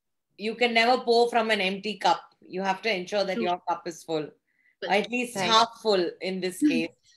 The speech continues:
Speaker 1: uh, if
Speaker 2: Mm-hmm.
Speaker 1: not anything else. Uh, thank you so much, everybody, for joining us today. Thank you so much, Prachi and Ambika. And my thanks to Kaleidoscope and to Nitisha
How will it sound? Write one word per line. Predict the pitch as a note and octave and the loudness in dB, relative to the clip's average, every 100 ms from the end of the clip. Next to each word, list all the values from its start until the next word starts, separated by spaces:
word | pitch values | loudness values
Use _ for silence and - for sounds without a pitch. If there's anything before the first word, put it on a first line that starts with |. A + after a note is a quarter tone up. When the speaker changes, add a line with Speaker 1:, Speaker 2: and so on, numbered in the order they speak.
| _ _ _ _ - | _ _ _ _ -6
Speaker 1:
uh, | E3 | -2
if | A#3+ A#3 | -2 -2
Speaker 2:
Mm-hmm. | A3 | 0
Speaker 1:
not | G#3+ G#3 | 0 2
anything | F#3+ F#3 F#3+ F#3+ | -2 -4 -4 -2
else. | E3 D#3+ D3 - - _ _ _ _ - | 0 0 -2 -12 -20 _ _ _ _ 0
Uh, | F3+ F3+ F3+ F3 E3+ - _ - | 4 6 6 6 2 -4 _ 0
thank | A3 A#3+ A#3+ | 0 0 0
you | D4 D4 | 0 2
so | C#4+ B3 | 2 2
much, | B3 B3 B3 | 4 2 2
everybody, | A3 A3 G#3+ A3 A#3 | 2 0 -2 -4 -2
for | A#3 | -2
joining | G3 G3 G3 G#3+ A3 | 2 2 2 0 0
us | G#3+ - | 0 -2
today. | G3+ G#3 A#3 A#3+ | 0 2 4 2
Thank | G#3+ G#3 G#3+ | -2 -4 -4
you | A#3+ | -4
so | A#3+ G#3+ | -4 -2
much, | G#3+ G3+ | -4 -4
Prachi | G3 F3+ F#3 G#3+ G#3+ | -4 -4 -4 -4 -4
and | |
Ambika. | G3 G3 F#3+ G3 G#3 A3+ - - _ _ _ _ _ - | -4 -4 -6 -2 0 0 -2 -8 _ _ _ _ _ -2
And | F#3+ G3+ | 0 0
my | G3 G3+ | -2 0
thanks | G#3 G#3 G#3+ - | 0 0 -2 -6
to | A3 | 0
Kaleidoscope | G3+ F#3 G3+ A#3 A#3+ - B3 B3+ B3+ B3 | 0 2 2 2 0 0 2 2 2 -2
and | G#3+ G3+ G3+ | -4 -2 -2
to | |
Nitisha | G3+ F#3+ F#3+ A3+ B3 | -2 -4 -6 -4 0